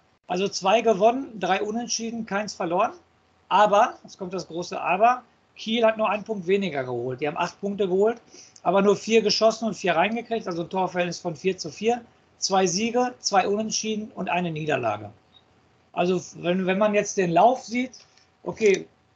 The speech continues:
Werder hat das Spiel in Schalke, ne, was überragend war. Ne? Wir haben es oft genug bes-, äh, besprochen.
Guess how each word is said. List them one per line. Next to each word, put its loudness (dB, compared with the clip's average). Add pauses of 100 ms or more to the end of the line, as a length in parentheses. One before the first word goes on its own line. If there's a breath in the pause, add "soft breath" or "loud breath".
(120)
Werder 2
hat -2
das -2
Spiel -8
in -4
Schalke, -2
ne, -4
was -6
überragend 2
war. 4
Ne? -4
Wir -4
haben -4
es -10
oft -4
genug -8
bes-, -12
äh, -6
besprochen. -2